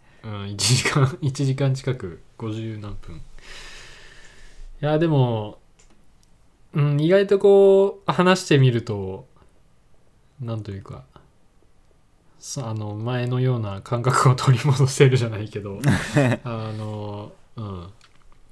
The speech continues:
Speaker 1: こう、お互い、あの、聞いてる方は分かんないと思いますけど、こう、カメラ越しでこう、喋るっていうこと、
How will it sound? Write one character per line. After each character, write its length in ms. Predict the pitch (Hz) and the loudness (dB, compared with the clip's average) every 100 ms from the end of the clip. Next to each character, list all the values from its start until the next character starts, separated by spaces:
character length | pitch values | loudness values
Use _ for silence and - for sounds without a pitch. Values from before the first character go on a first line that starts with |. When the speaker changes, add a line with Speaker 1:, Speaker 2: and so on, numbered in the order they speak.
| - - - - - - - | -20 -20 -20 -20 -20 -20 -12
Speaker 1:
こ 120 | - | -8
う、 40 | 104 | -6
お 60 | |
互 600 | 104 117 120 113 113 110 | -4 0 0 0 -2 -4
い、 80 | 117 - - - - - - | -8 -14 -20 -20 -20 -20 -20
あ 120 | 107 | -18
の、 420 | 98 92 95 95 - _ _ _ _ | -16 -16 -16 -18 -20 _ _ _ _
聞 140 | - 151 | -4 -2
い 40 | |
て 100 | 139 | 2
る 80 | 139 | 0
方 200 | 139 135 | 0 -2
は 100 | 101 | -4
分 80 | 92 | -6
か 100 | 101 | -10
ん 60 | 90 | -12
な 100 | 85 | -14
い 40 | |
と 60 | 87 | -16
思 120 | 87 | -16
い 20 | 87 | -12
ま 120 | 90 | -12
す 100 | - | -10
け 100 | 98 | -10
ど、 100 | 87 | -12
こ 100 | - | -16
う、 40 | - | -8
カ 140 | 127 | -4
メ 120 | 120 | -4
ラ 100 | 120 | -4
越 140 | 117 117 | -4 -6
し 140 | 131 | -6
で 80 | 113 | -8
こ 360 | 107 107 104 131 | -8 -10 -10 -14
う、 40 | |
喋 320 | - 113 117 | -10 -6 -6
る 60 | 101 | -8
っ 20 | |
て 220 | 92 - | -12 -14
い 100 | 92 92 | -14 -14
う 60 | |
こ 100 | 95 | -12
と、 220 | 98 110 | -12 -12